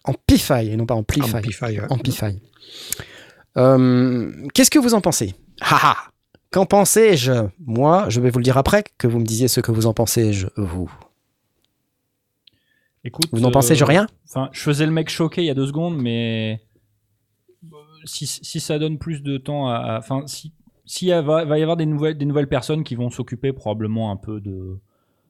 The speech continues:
Speaker 3: de, de l'administration, hein, et de, des grosses décisions, j'en sais rien, du côté de chez,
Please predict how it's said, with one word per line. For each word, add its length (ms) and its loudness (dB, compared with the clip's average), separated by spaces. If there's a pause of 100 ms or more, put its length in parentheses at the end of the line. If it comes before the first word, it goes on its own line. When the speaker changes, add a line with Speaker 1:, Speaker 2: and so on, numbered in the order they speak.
(160)
Speaker 3:
de, 460 -8
de 140 -8
l'administration, 1040 -2
hein, 520 -2
et 40 -4
de, 200 -6
des 140 -6
grosses 260 -6
décisions, 520 -4
j'en 120 -6
sais 120 -10
rien, 240 -4
du 80 -6
côté 260 -10
de 60 -14
chez, 400 -8